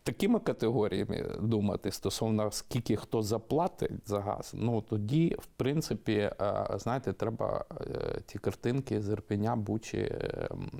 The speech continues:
інших міст, Гостомеля, да, просто їм, я не знаю, зранку показувати. Просто як good morning там, е, і так далі. Да? Тобто вони мають просто це бачити.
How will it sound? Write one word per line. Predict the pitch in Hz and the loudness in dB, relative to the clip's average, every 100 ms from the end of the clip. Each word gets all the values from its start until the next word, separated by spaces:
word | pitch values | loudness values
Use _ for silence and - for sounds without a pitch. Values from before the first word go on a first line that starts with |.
| - | -4
інших | 107 113 110 101 - | 2 2 4 0 -2
міст, | 98 - 98 104 95 - | -2 -2 0 -2 -2 -6
Гостомеля, | 98 - 113 117 101 98 | -6 -2 0 0 0 -2
да, | 101 104 | -2 -2
просто | 101 101 101 - 104 | -2 -4 -4 -4 -2
їм, | 101 98 - - | -2 -4 -6 -4
я | 104 | -2
не | 123 | 0
знаю, | 110 104 120 | 2 2 0
зранку | 101 104 123 - | 0 0 0 -2
показувати. | - 98 104 110 101 - - - - - - - - - | -4 -2 -2 -2 -4 -6 -12 -16 -20 -16 -16 -16 -20 -6
Просто | - 101 - 98 | -4 -4 -2 0
як | 101 104 101 | 2 0 -4
good | - 104 110 107 107 | -4 0 2 4 4
morning | 113 107 104 104 - - | 4 2 0 -2 -8 -4
там, | 101 98 - - 92 92 95 - - | -4 -4 -6 -6 -6 -4 -4 -6 -4
е, | |
і | 107 | -2
так | 107 | 0
далі. | 107 104 101 - - | 2 0 -2 -6 -2
Да? | 104 107 | 0 0
Тобто | 95 - | -2 0
вони | 104 120 | 2 4
мають | 117 113 113 107 - | 6 4 4 0 -2
просто | 101 - 101 | -4 -2 -2
це | - | 0
бачити. | 104 101 92 - - | 0 0 -2 -10 -18